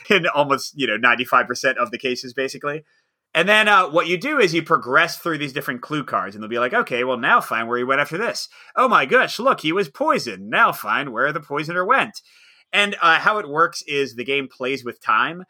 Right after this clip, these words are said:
because as you, uh, look at where a person is, you'll find them, like, moving forward, basically moving through time on the map. So, like, I'll see him here,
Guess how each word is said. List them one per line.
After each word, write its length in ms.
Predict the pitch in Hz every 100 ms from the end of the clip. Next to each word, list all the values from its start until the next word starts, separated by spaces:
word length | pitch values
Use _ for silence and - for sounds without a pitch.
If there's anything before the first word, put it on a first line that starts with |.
| _ _ _
because 460 | 147 - 147 143 143 139
as 320 | 143 156 139
you, 240 | 151 143
uh, 160 | 135 131
look 380 | 120 139 180 165
at 120 | 139
where 140 | 139
a 80 | 135
person 340 | - 139 131 139
is, 480 | 247 170 123 123 - _ _
you'll 220 | 117 175 202
find 500 | - 190 220 226 175
them, 320 | 147 139 131
like, 220 | 131 127
moving 560 | 110 127 170 160 147 123
forward, 420 | - 185 135 117
basically 360 | 139 151 147
moving 340 | 127 151 143 131
through 220 | 151 135
time 340 | - 131 131
on 160 | 123 117
the 60 | 107
map. 320 | 123 87 -
So, 100 | 123
like, 140 | 123
I'll 80 | 123
see 200 | - 180
him 120 | 131
here, 580 | 127 269 262 151 120